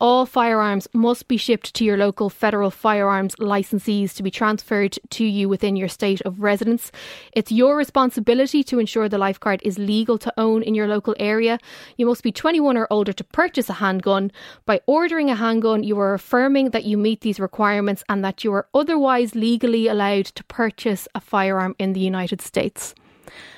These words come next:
Of all of those things, I've, I'm over twenty-one, sadly.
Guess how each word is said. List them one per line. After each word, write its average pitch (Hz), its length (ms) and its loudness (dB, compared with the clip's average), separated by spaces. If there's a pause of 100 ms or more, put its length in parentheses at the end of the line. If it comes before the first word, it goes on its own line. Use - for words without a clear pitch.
(380)
Of 233 120 2
all 285 200 6
of 294 60 0
those 247 160 2
things, 208 320 0
I've, 202 240 -2
I'm 208 140 2
over 233 180 2
twenty-one, 190 600 -2
sadly. 190 440 2